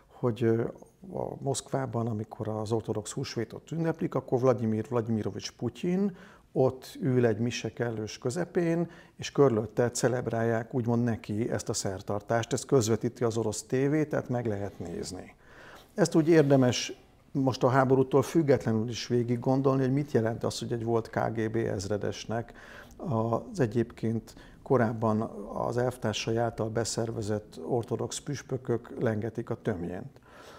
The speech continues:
Na most ez az ortodox egyházmodell, ez ugye Szerbiában, Romániában és Bulgáriában is, Bulgáriában is érvényes, sőt Ukrajnában is nagy részt.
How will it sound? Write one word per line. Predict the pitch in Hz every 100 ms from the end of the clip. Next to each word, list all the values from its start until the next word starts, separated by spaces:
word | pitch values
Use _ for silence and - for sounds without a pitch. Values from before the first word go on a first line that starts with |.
| - _
Na | 131
most | 131 135 - - - - - - -
ez | -
az | 113
ortodox | 190 214 147 110 - -
egyházmodell, | 151 139 - 113 110 110 104 160 170
ez | 151
ugye | 131 123 117 - - - -
Szerbiában, | - 127 127 151 151 147 147 143
Romániában | - 117 113 120 120 123
és | 120
Bulgáriában | 123 123 113 110 104 117
is, | 101 - -
Bulgáriában | 147 120 110 107 131
is | 131 -
érvényes, | 127 123 123 143 -
sőt | 127 117
Ukrajnában | 120 - 110 117 110 110 110
is | 104 -
nagy | 107 107
részt. | 117 160 175 -